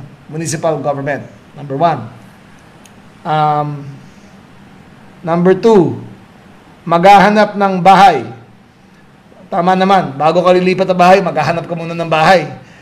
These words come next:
Ah, kumuha ka rin ng travel pass mula sa munisipyo. Pa-, ah, again, pagdating sa sap ay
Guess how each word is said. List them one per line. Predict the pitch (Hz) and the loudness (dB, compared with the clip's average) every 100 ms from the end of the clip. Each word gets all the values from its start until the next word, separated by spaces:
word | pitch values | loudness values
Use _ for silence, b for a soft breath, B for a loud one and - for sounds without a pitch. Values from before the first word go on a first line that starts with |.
| B - | B -6
Ah, | 147 151 147 139 131 - - | -2 0 0 -2 -8 -16 -8
kumuha | 185 175 180 | -2 2 2
ka | 180 | 2
rin | 180 | -2
ng | 175 | 0
travel | 175 160 160 | 0 0 -2
pass | 160 147 - - | -2 -4 -6 -8
mula | 156 151 | -6 -4
sa | 156 | -6
munisipyo. | 139 143 139 156 135 - B B B - - | -10 -12 -10 -6 -8 -8 B B B -20 -4
Pa-, | 165 151 156 - | -2 2 0 0
ah, | 170 | -2
again, | 185 208 180 | 2 0 0
pagdating | 190 180 190 180 | -2 0 -2 -2
sa | 185 190 | 2 2
sap | 185 185 | 2 0
ay | 175 175 165 | -4 -2 -4